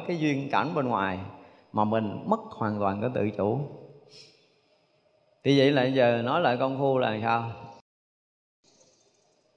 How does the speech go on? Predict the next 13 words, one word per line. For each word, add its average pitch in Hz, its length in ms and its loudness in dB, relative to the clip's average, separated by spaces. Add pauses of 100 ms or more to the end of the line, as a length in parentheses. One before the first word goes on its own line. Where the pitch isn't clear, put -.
(640)
Ít 214 180 8
ra, 180 420 4 (1300)
thì 135 80 -4
bây 175 100 0
giờ 139 200 8
ba 160 260 6
cái 185 480 0
hồi 135 100 0
nãy 123 220 2
mình 131 220 0
phân 139 180 0
biệt 123 240 2
là 120 140 2